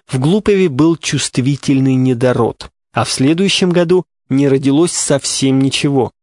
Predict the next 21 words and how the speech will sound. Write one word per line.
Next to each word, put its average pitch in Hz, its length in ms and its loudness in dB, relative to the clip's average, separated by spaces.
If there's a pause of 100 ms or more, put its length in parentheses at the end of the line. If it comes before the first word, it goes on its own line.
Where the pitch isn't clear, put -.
потому 131 340 0
что 131 200 0
обыватели, 127 600 0
развращенные 131 1000 0
постоянной 127 600 0
гульбой, 147 480 2 (100)
до 131 160 0
того 180 300 0
понадеялись 127 800 0
на 127 100 0
свое 123 300 0
счастье, 120 680 -2
что, - 200 0
не 160 100 2
вспахав 156 520 0
земли, 165 520 0
зря 147 400 2
разбросали 123 640 0
зерно 123 360 0
по 135 120 -4
целине. 120 520 -2